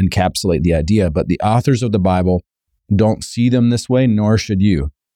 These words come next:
The hairs of your head or the place of the skull are tips to cluing us into the fact that the authors knew exactly what they were talking about.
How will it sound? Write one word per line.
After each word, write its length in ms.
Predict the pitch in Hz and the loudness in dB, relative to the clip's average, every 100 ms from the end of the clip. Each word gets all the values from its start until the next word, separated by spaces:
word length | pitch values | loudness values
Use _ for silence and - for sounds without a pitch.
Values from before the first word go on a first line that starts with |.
| _ _ - | _ _ -2
The 100 | 90 | 0
hairs 320 | 110 123 127 | 2 0 0
of 80 | 135 | 0
your 140 | 143 | 2
head 260 | 113 95 123 | 2 0 0
or 100 | 110 | 0
the 120 | 92 | 0
place 320 | - 113 113 | 0 0 0
of 80 | 131 | -2
the 80 | 127 | -2
skull 400 | - 107 98 98 | -2 0 2 2
are 80 | 92 | 0
tips 280 | 123 123 - | -2 -2 -4
to 100 | 98 | -6
cluing 400 | - 120 139 139 | 0 2 2 0
us 160 | - | -2
into 260 | 101 101 101 | 0 0 0
the 140 | 90 | -2
fact 340 | - 101 107 - | 0 0 0 -2
that 120 | 92 | -2
the 120 | 92 | 0
authors 480 | 90 113 - 139 110 | 0 0 0 0 0
knew 140 | 104 | 2
exactly 540 | 98 87 95 98 - 101 | 2 2 0 0 0 0
what 220 | 95 92 | 0 0
they 60 | 92 | -2
were 120 | 87 | -2
talking 420 | - 80 - 73 | -2 -2 0 -2
about. 300 | 53 50 | 0 -4